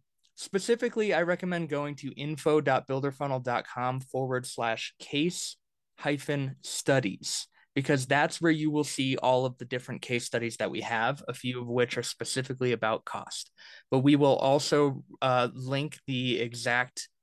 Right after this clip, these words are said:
case study that I'm talking about in the show notes so that remodeler Ron, after we have this conversation, you can go in there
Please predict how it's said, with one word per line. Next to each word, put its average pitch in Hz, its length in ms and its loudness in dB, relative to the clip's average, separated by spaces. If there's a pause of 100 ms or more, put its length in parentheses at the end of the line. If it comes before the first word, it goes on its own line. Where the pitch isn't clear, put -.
case 131 240 -2
study 120 340 -2
that 107 240 -4
I'm 110 180 -2
talking 131 420 -4
about 151 260 0
in 123 140 -4
the 120 80 -6
show 135 220 -2
notes 160 340 -2
so 113 240 0
that 107 300 0 (380)
remodeler 135 460 2
Ron, 131 240 2
after 127 300 -4
we 123 100 -4
have 120 160 -6
this 120 140 -10
conversation, 110 840 -6 (320)
you 127 140 0
can 127 160 -2
go 113 240 2
in 110 140 0
there 104 320 -2